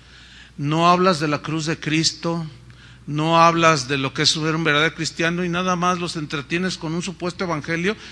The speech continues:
pues esto a, a cualquier mundano le gusta y pues te dan un Oscar, te premian. Entonces, ¿no? Pablo,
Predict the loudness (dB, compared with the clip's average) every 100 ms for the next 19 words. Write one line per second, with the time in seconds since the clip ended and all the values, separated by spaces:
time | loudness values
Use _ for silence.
0 | -18 -8 -2 0 2 0 0 -2 -6 -6
1 | -6 -6 -2 -2 0 0 0 0 0 -2
2 | 0 -2 2 2 2 -6 -18 -18 -14 -10
3 | -10 -6 -4 -2 -2 0 -2 -2 -6 -8
4 | -10 -10 -18 -20 -20 -20 -20 -20 -20 -20
5 | -20 -20 -20 -20 -20 -20 -20 -20 -20 -8
6 | -8 -4 0 0 0 -2 -2 -6 -10 -18
7 | -20 -20 -20 -20 -20 -20 _ -20 _ -20
8 | -20 -20 -20 -20 -20 -20 -20 -20 -20 -20
9 | -20 -20 -20 -20 -20 -14 -10 -4 -2 0
10 | -2 0 -2 -2 -8 -14 0 2 2 0